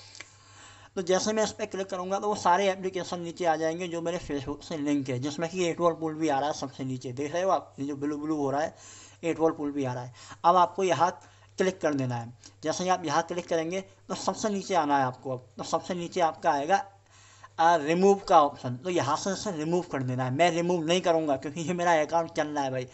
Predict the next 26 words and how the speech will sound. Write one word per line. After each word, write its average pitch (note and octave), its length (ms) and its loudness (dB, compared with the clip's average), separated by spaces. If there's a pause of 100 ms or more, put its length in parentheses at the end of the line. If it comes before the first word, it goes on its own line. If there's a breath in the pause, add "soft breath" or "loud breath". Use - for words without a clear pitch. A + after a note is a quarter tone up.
(360 loud breath)
इसे G#3 200 -2
जैसे F3+ 300 0
रिमूव F3 300 0
कर E3+ 180 -2
देंगे E3 260 -4
आप, F#3 200 0
तो G#3 80 -6
Facebook F3 460 -6
से G3 140 -6
आपका D#3+ 280 -2
एट E3 200 -6
पूल E3+ 320 -2
का D#3+ 120 -4
डाटा E3 340 -2 (280 soft breath)
चला D#3+ 220 6
जाएगा B2 380 -4 (260 loud breath)
और F3 120 8
आप G3 200 8
कोई G3+ 160 0
भी A#3 100 -2
नया F3+ 340 4
अकाउंट E3 280 2
यहाँ D#3 160 -4
जोड़ D3+ 220 -2
सकते - 300 -10
हो। A#2 100 -12